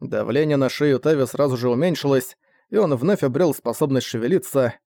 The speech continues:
Исана подплыла к нему и помогла вынырнуть на поверхность. "Это моя река!" бросила Исана вслед исчезнувшей ведьме, потом позвала Линялова. Раб послушно бросился в реку, подхватил Тави под мышки и вытащил из воды.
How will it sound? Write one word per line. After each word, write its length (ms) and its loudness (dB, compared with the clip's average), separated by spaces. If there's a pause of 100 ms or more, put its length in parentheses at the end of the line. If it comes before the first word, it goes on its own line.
(220)
Исана 440 0
подплыла 480 -2
к 100 -8
нему 240 2
и 80 2
помогла 400 0
вынырнуть 400 0
на 80 -2
поверхность. 800 -4 (360)
"Это 300 0
моя 340 2
река!" 460 0 (440)
бросила 600 0
Исана 340 0
вслед 280 -4
исчезнувшей 580 -2
ведьме, 440 0 (200)
потом 320 -2
позвала 340 2
Линялова. 720 0 (500)
Раб 340 -2
послушно 480 0
бросился 480 0
в 80 -2
реку, 400 2 (140)
подхватил 480 0
Тави 240 2
под 220 -2
мышки 500 0 (100)
и 160 0
вытащил 440 0
из 100 -2
воды. 440 0